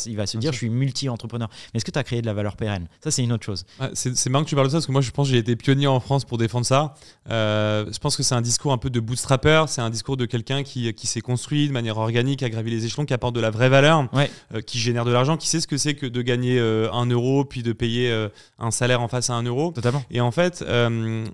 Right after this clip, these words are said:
Speaker 2: je pense que la, la presse a joué un rôle, hein, dans cette période-là.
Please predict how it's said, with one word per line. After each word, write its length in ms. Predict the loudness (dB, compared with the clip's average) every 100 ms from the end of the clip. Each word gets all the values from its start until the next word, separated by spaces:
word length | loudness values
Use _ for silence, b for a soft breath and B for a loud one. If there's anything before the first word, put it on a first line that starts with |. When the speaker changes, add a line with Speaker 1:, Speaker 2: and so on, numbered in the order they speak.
| -14 -18 -18 -20 -14
Speaker 2:
je 120 | -8 -4
pense 180 | -2 -2
que 120 | -2
la, 200 | 0 0
la 160 | 0
presse 340 | 0 0 0 0
a 80 | -2
joué 220 | 0 0
un 100 | 2
rôle, 340 | 2 4 4
hein, 200 | 4 0
dans 100 | -2
cette 200 | -2 -2
période-là. 560 | -2 0 2 2 2